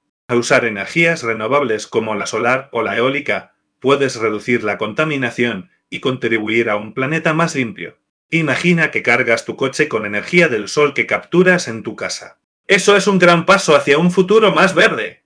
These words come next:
La combinación de coches eléctricos con energías limpias hace que cada viaje sea más responsable. Ventajas de cargar coches eléctricos con energía solar. Cargar tu coche eléctrico con energía solar tiene varias ventajas.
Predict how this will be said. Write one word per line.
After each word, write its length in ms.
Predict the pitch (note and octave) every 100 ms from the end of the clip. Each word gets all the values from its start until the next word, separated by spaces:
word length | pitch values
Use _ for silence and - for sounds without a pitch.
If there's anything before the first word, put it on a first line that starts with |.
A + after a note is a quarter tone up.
| _ _ _ _ _ _
La 140 | A#2 A#2
combinación 540 | A#2 B2 A2+ A2+ D3
de 140 | C3
coches 320 | B2 B2+ D#3 C3
eléctricos 560 | B2+ - A#2 A#2+ B2
con 180 | - A#2+
energías 560 | B2 G#2 - D#3+ D3 D3
limpias 520 | F3 F3 C3 A#2+ -
hace 260 | C#3+ D3 D#3
que 140 | A2
cada 220 | C3+ C3+
viaje 300 | A2+ B2 B2+
sea 240 | C3 B2+ A2+
más 220 | C3 C3+
responsable. 760 | B2+ - A#2 G#2+ E3 F2 - _ _ _
Ventajas 520 | C3+ C3 C3+ B2+ D#3
de 80 | C3
cargar 420 | A2 G#2 B2 C3+
coches 340 | D3+ D#3 D#3 C3
eléctricos 600 | G#2+ - G#2+ G2 C#3+ -
con 180 | G#2 G2+
energía 480 | G2 G2 E3+ E3+
solar. 380 | D#3 A2+ A#2+ C#3+
Cargar 420 | - G#2 A2 B2+
tu 120 | - A#2
coche 300 | D#3+ - C3
eléctrico 540 | G#2 - G#2+ A2+ B2
con 140 | G#2
energía 500 | G2 G2 F#2+ E3+ F3
solar 420 | E3+ A#2+ B2 D3+ -
tiene 220 | B2 A#2
varias 380 | B2 C#3+ B2+ A2+
ventajas. 840 | G#2 F#2+ F#2 - F2+ - -